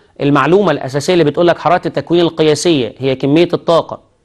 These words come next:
المنطلقة أو الممتصة عند تكوين مول واحد من المادة من عناصره الأولية، وابتدينا نطلب حرارة التكوين لجزء من المول أو لمضاعفات من المول. دي، آه، آه، حرارة التكوين والتطبيقات عليها إن شاء الله كده تبقى واضحة بالنسبة لك، لأن عليها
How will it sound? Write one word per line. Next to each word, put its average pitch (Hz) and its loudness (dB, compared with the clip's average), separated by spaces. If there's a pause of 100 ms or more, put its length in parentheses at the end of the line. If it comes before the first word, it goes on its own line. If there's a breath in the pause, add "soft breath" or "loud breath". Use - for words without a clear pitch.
(140)
المنطلقة 143 0
أو 131 0
الممتصة 139 -4
عند 131 -4
تكوين 139 -2
مول 160 2
واحد 160 0
من 147 0
المادة 143 0
من 123 -2
عناصره 123 0
الأولية، 190 2 (240 loud breath)
وابتدينا 196 2 (260 loud breath)
نطلب 196 0
حرارة 175 0
التكوين 170 0 (140 loud breath)
لجزء 156 0
من 147 0
المول 160 4
أو 180 2
لمضاعفات 139 0
من 123 -4
المول. 98 -8
دي، 175 -2 (280 soft breath)
آه، 120 -8
آه، 120 -10
حرارة 160 -2
التكوين 175 -2 (100)
والتطبيقات 131 -2
عليها 175 2 (240 soft breath)
إن 131 -8
شاء 165 0
الله 165 2
كده 165 -2
تبقى 139 0
واضحة 165 0
بالنسبة 135 -2
لك، 175 -2
لأن 131 -2
عليها 160 0